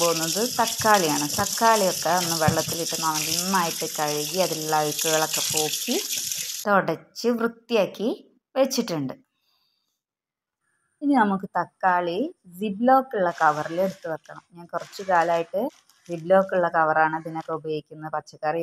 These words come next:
ഒരുപാട് കാലം, ഒരു മാസത്തോളം ഈ പച്ചക്കറികളൊക്കെ ഇതുപോലെ തന്നെ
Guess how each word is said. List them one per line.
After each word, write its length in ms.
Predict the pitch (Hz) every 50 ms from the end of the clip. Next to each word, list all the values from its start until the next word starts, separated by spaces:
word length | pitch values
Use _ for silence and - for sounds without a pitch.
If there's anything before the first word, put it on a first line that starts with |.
| 160
ഒരുപാട് 640 | 156 156 160 165 160 170 175 180 190 196 208 214 202 196 190
കാലം, 200 | 170 165 165 165 165
ഒരു 80 | 170 165 160
മാസത്തോളം 600 | 156 160 156 156 165 _ - 170 170 175 180 185 175 - -
ഈ 40 | 165 160
പച്ചക്കറികളൊക്കെ 680 | 170 156 - - - 156 151 165 160 160 165 - - 165 160
ഇതുപോലെ 360 | 170 - 170 165 165 170 175 175 -
തന്നെ 240 | 180 180 190 202 202